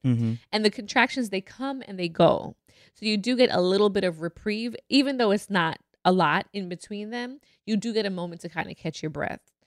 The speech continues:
Speaker 2: So it's like a buildup. If you think of the contraction like a hill, you'll feel it coming on. It'll kinda hit a peak and then it goes down.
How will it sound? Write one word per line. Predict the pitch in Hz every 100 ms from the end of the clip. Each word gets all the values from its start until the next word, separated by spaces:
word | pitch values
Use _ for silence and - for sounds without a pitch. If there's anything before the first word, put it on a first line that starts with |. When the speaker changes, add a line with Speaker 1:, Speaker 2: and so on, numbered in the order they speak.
| _ _
Speaker 2:
So | - 196
it's | - 196
like | 208
a | 185
buildup. | 180 185 170 104 170
If | 175
you |
think | - 175
of | 175
the | 160
contraction | 165 160 151 - 156
like | 160
a | 156
hill, | - 202 208 196
you'll | 165
feel | - 185
it | 180
coming | - 226 226
on. | 208 190 190 196
It'll | 170
kinda | - 170 170
hit | 190 -
a |
peak | - 233 196
and | 180
then | 156
it | -
goes | 160 160
down. | 170 160 - -